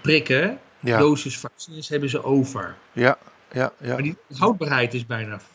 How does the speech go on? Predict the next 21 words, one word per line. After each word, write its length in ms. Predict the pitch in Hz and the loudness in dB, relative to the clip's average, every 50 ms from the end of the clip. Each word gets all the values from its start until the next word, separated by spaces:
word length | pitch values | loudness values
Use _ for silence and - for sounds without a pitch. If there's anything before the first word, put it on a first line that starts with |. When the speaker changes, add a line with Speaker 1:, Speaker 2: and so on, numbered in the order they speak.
| _ _ _ _ _ _ _ _ _ | _ _ _ _ _ _ _ _ _
Speaker 1:
weg. 380 | 131 120 87 - - - - - _ | -12 -12 -12 -12 -14 -18 -20 -20 _
Speaker 2:
Ja, 220 | _ 123 131 123 131 | _ 2 2 2 2
dat 180 | 123 120 - | 2 -2 -2
hebben 200 | - 151 147 156 | -2 -2 -2 -2
we 80 | 143 120 | -2 -2
begrepen 440 | 117 123 117 - 151 151 151 - 139 | -4 -6 -4 -2 0 -2 -2 -2 -4
hier 120 | 127 120 | -6 -4
in 100 | 110 113 | -4 -4
Nederland. 580 | 110 110 110 110 107 104 101 101 104 101 - - - _ _ 139 | -2 -4 -4 -4 -4 -4 -4 -4 -4 -6 -12 -18 -20 _ _ -12
Ehm. 500 | 123 110 113 120 117 113 107 107 101 104 110 113 | -8 -6 -4 -2 0 2 2 0 0 -2 -6 -8
Speaker 1:
En 440 | - 156 156 151 151 151 151 151 151 _ _ _ | -10 -8 -8 -6 -8 -8 -10 -14 -20 _ _ _
die 220 | - 151 175 208 202 | -6 -2 0 2 4
willen 180 | 254 233 226 | 6 6 6
ze 160 | - 214 196 | 6 4 2
dus 240 | 147 139 139 131 - | 4 4 2 2 0
gewoon, 480 | - - 139 135 131 127 127 127 127 127 | -4 -6 -4 -2 -2 -2 -2 -2 -2 -2
eh, 300 | 127 127 123 123 120 123 | -2 0 0 0 0 0
nog 280 | 123 127 131 123 - - | 0 -2 -2 -4 -6 -8
gebruiken. 640 | 131 127 147 165 190 208 196 - - 131 120 120 | -8 -6 -2 2 4 4 4 4 2 2 0 2
Dus 140 | 127 131 127 | 2 2 2
nu, 220 | 147 156 156 151 | 4 2 2 2